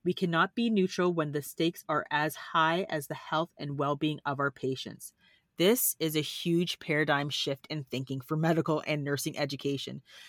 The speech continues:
So what do you, I think we kind of touched on this, but what do you say to those who think our work in advocacy is not professional,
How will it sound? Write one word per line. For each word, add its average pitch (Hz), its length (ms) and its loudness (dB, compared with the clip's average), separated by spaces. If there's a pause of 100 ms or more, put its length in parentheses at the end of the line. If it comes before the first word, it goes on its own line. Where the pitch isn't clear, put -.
(220)
So - 200 4
what 190 240 6
do 254 100 4
you, 233 220 6
I 196 80 2
think 262 180 4
we 254 60 4
kind 202 200 4
of - 80 -8
touched - 280 -2
on 156 80 0
this, 147 140 -2
but 156 160 2
what 190 200 4
do 254 120 0
you 240 60 2
say 185 260 4
to 190 140 2
those 151 420 0
who 175 260 0
think 208 360 4
our 190 120 6
work 160 260 4
in 131 120 2 (100)
advocacy 147 760 2 (280)
is 151 180 2
not 151 260 4
professional, 123 720 0